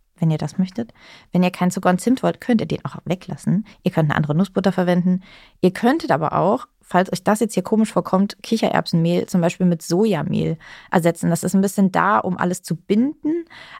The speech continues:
Aber da könnt ihr auch jedes andere bindefähige Mehl verwenden. Und auch nur, wenn jetzt hier Ahorn, nee, Quatsch, Agavendicksaft haben wir drin.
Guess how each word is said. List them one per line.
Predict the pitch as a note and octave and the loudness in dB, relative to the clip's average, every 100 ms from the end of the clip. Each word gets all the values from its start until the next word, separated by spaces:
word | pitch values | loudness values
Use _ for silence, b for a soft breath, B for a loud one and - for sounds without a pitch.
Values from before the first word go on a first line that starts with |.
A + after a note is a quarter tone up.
| - | -2
Aber | G3 G3 | 2 2
da | F#3+ | 0
könnt | A#3+ A3+ | 0 0
ihr | - | 0
auch | F#3+ | 0
jedes | F#3 G3 G3+ F#3+ - | 0 0 0 -2 -4
andere | F#3+ F3+ E3 D#3 D#3+ D#3 _ _ _ _ | 0 2 2 0 -2 -2 _ _ _ _
bindefähige | F#3 F3+ F3+ F3+ D#3+ D#3 D#3 | 0 0 0 -4 -4 -2 -2
Mehl | D3 D#3 D#3 | -2 -2 -4
verwenden. | - D#3 D3+ D3+ D#3+ - _ | -2 -2 0 -4 -6 -8 _
Und | F3 - | -2 2
auch | F#3+ | 0
nur, | G3+ G3+ F3+ | 2 0 0
wenn | F3 | -2
jetzt | D#3+ | -4
hier | - - | -6 -2
Ahorn, | E3 G3+ G#3+ G#3 G3+ - _ - | 0 2 2 2 -2 -6 _ 0
nee, | F3 | 0
Quatsch, | - - | 0 -6
Agavendicksaft | D#3 F3+ A3 D#3+ C#3+ - - | -2 0 0 -2 -6 -8 -2
haben | D#3 | 0
wir | D#3 | 2
drin. | E3 A3+ | 2 0